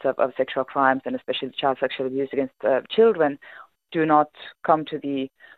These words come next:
uh, knowledge of the authorities. So, uh, uh, we also know from research that the actual numbers of, uh, child sexual abuse, uh, crimes in, is decreasing. So there's a decrease in the actual prevalence, but an increase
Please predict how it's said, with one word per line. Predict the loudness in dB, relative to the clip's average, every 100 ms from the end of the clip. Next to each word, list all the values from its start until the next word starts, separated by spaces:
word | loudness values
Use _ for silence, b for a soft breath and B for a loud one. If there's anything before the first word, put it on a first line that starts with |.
| b b -6
uh, | -2 0
knowledge | 2 4 4 0
of | -2
the |
authorities. | -2 2 2 2 0 -6 -6 _ -20 _ _ _
So, | 4 4 6
uh, | 4 4 4 2 -4 _ _ -2
uh, | 0
we | 4
also | 6 4 4 0
know | 2 -2 -2
from | -6
research | -4 -6 -6 -2 -2 -2 -8
that | -4 0
the | 4
actual | 4 2 2 2
numbers | 2 -6 -6 -6 -8 -14 _ 2
of, | 4 4 0
uh, | -2
child | 2 2 2
sexual | -2 -6
abuse, | -6 -4 -6 -8 -18 -14
uh, | -12
crimes | 0 2 2 -2 -18 B B B
in, | -8 -2 0 0 -2 -6 -4
is | -4 -2
decreasing. | -2 0 2 2 0 -4 -8 -10 -2
So | 2
there's | 4 2
a |
decrease | 0 2 2 4 4 4
in | 2 0
the | 4
actual | 4 4 -4
prevalence, | -2 0 0 0 -2 -4 _ b b
but | 0 4
an | 4
increase | 2 -4 -4 -2 -2 -4